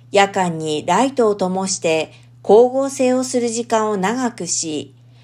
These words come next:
ドラゴンフルーツの成長と栄養物質の蓄積を促すことで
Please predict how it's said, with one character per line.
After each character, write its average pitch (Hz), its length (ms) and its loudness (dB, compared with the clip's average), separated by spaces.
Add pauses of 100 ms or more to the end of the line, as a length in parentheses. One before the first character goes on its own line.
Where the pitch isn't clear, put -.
(200)
ド 180 100 4
ラ 202 140 4
ゴ 226 180 4
ン 220 60 0
フ 226 120 0
ル 214 180 6
ー 214 60 -2
ツ 185 120 -8
の 170 180 0
成 202 300 0
長 247 260 -4
と 226 360 0
栄 220 200 2
養 285 200 0
物 285 200 -4
質 - 220 -10
の 185 80 -4
蓄 - 320 -8
積 202 320 -2
を 202 140 2
促 220 320 -4
す 262 120 -14
こ 190 120 -4
と 180 140 -2
で 151 340 -2